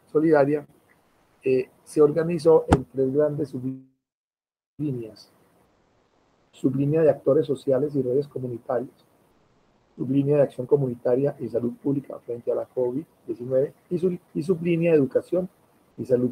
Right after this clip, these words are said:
pública en la emergencia social, económica y sanitaria desnudada por la covid, por covid diecinueve. Es muy importante aquí, eh, ya la profesora Isabel nos contó cómo hubo una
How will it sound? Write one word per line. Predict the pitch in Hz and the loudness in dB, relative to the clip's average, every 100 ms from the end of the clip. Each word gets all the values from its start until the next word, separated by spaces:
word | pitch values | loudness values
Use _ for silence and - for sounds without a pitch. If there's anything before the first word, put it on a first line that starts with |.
| - | 0
pública | 147 139 131 | 0 0 -2
en | 120 | -2
la | 113 | -4
emergencia | 110 104 - 120 143 | -6 -8 -10 -14 -10
social, | 131 113 - 143 | -8 -6 0 0
económica | 135 - 120 156 139 | 0 -4 -6 -6 -10
y | 120 | -12
sanitaria | 113 110 - 113 127 139 _ _ _ _ - | -12 -14 -6 -4 -4 -6 _ _ _ _ -6
desnudada | 135 139 147 139 127 127 | -4 0 2 2 2 0
por | - 107 | -4 -4
la | 98 | -6
covid, | - 110 107 110 110 _ _ _ _ | -4 -2 -2 -4 -8 _ _ _ _
por | 117 104 _ _ _ - | 0 0 _ _ _ -6
covid | 110 | -4
diecinueve. | 117 110 - - - _ _ _ _ _ _ _ _ _ _ _ - | -2 -6 -6 -20 -20 _ _ _ _ _ _ _ _ _ _ _ -8
Es | 147 165 | -6 0
muy | 180 | 2
importante | 185 - 147 147 143 139 - 160 | 2 0 -4 -2 -2 -2 0 0
aquí, | 156 - 156 151 143 _ _ - _ _ _ _ | 0 -4 -6 -6 -12 _ _ -20 _ _ _ _
eh, | - 127 123 120 - - 123 | -2 0 0 -2 -6 -12 0
ya | 131 | 2
la | 135 147 | 2 0
profesora | 139 123 117 120 123 131 139 143 - _ | -2 -6 -6 2 4 4 2 0 -4 _
Isabel | 131 127 120 113 | -8 -2 2 2
nos | 123 135 | 0 -8
contó | - 120 113 120 117 | -10 -14 -10 -10 -6
cómo | - 135 139 139 - _ _ _ _ _ | -2 0 0 -4 -8 _ _ _ _ _
hubo | - 135 139 135 | 2 8 8 6
una | 139 139 139 | -2 -2 -4